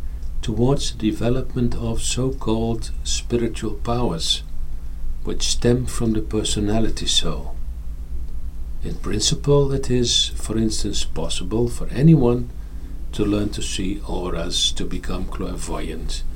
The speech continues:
to remember previous incarnation, or to become a medium.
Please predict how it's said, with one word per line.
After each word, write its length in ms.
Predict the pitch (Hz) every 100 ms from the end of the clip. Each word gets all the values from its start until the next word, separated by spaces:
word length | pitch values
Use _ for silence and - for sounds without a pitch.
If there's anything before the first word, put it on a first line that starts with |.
| -
to 120 | 110
remember 540 | 107 110 104 101 95 101
previous 580 | - 107 101 - 101
incarnation, 840 | 107 98 104 101 90 85 - 85 87 - - - -
or 80 | -
to 100 | 107
become 480 | 113 107 - - - - -
a 80 | 135
medium. 560 | 151 139 - - -